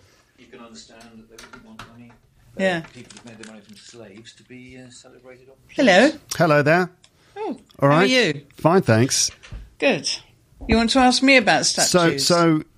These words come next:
Speaker 3: yeah. So, uh, because we were talking about this the other day, and I, f-, I felt like you had things to say about it. So what do you think <laughs> about, uh, you know, the idea that we should be pulling down statues of certain people from history that are currently celebrated in public places then at the, in the U K?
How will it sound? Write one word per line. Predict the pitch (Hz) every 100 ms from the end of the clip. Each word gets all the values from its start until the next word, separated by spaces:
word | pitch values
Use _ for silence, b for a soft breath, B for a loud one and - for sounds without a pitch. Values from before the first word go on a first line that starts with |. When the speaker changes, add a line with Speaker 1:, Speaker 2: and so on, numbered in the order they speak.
| -
Speaker 3:
yeah. | 160 170 110 107 123 _ _ _ _
So, | - 151 147 147 -
uh, | -
because | 110 156 151
we | 160
were | 143
talking | 170 -
about | 143 131
this | 127 -
the |
other | 139 123
day, | 143 131
and | 110
I, |
f-, | 104 - -
I | 107
felt | - 117
like | 113
you | 110
had | 110 107
things | 120 104
to | -
say | - 113
about | 98 85
it. | 87
So | 135
what | 139 170
do | 170
you | 180
think | 180 175
<laughs> | 156
about, | 160 156 131 -
uh, | 139 127 B B B B
you | 139
know, | 113
the | 123
idea | 131 123 127 120
that | 127
we | 127
should | - 127
be | 127
pulling | 123 143 127
down | 127 120 117 113
statues | - 131 - 123 117 107 120
of | -
certain | 123 101 98
people | 123 110
from | 101 107 104 B B B B _
history | 135 131 - 113
that | 110 107
are | 104 104 107 - - -
currently | 135 120 107
celebrated | - 117 110 107 98 113
in | 104
public | 117 110 104
places | 117 107 - 87 80 -
then | 90 85
at | 80
the, | 98 90 98
in | 98
the |
U | 90 90
K? | - 78 73